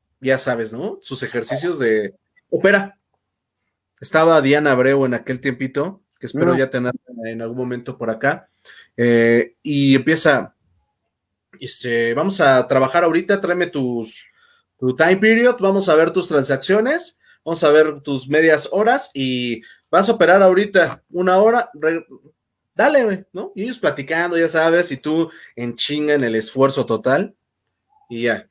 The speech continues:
Speaker 1: termina y te dice, "Bueno, te voy a dar ahorita de esta hora,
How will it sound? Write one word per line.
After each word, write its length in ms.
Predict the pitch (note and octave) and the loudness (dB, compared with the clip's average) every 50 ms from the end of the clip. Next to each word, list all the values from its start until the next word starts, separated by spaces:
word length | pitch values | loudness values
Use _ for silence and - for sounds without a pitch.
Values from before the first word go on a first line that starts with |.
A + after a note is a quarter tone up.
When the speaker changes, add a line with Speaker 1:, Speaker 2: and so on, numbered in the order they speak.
| _ _ | _ _
Speaker 1:
termina 400 | - A#2 A#2+ A#2+ C3+ D3 D#3+ F3 | -6 -6 -4 -4 -2 -2 0 0
y 40 | F3 | 0
te 80 | C#3+ | 0
dice, 160 | C3 B2 C3+ B2+ | 0 0 0 0
"Bueno, 220 | B2+ C3+ C3 A#2+ | 0 0 0 0
te 80 | - C#3 | 0 2
voy 120 | D#3+ F3 | 2 4
a 40 | E3+ E3+ | 4 4
dar 180 | E3+ E3+ E3 | 4 4 4
ahorita 560 | E3 D3+ D3+ D3+ E3 E3 - D#3 C#3 - - - _ _ _ _ _ _ _ _ _ | 4 4 2 2 0 0 2 2 2 2 0 -6 _ _ _ _ _ _ _ _ _
de 460 | - B2+ A#2+ C#3 C3+ C3+ C#3 C#3+ E3 G3 | -20 -4 0 2 4 6 6 6 6 4
esta 280 | G3 F#3+ - G3 F#3 | 2 2 4 4 6
hora, 460 | F#3 F#3+ F#3 F#3 G3 A#3+ F#4 - _ | 6 8 8 6 6 4 0 -4 _